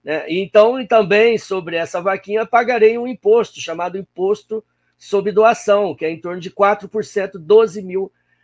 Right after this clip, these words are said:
reais, se nós atingirmos a meta. Então,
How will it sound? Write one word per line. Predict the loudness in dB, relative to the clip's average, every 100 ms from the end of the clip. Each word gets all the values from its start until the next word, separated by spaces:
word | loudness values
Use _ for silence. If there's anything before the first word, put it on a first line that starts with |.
| _
reais, | -4 2 4 4 0
se | -6 -10
nós | -4 -4 -4
atingirmos | -6 -6 -8 -8 -10 -8 -8
a | -6
meta. | -6 -8 -10
Então, | -6 -6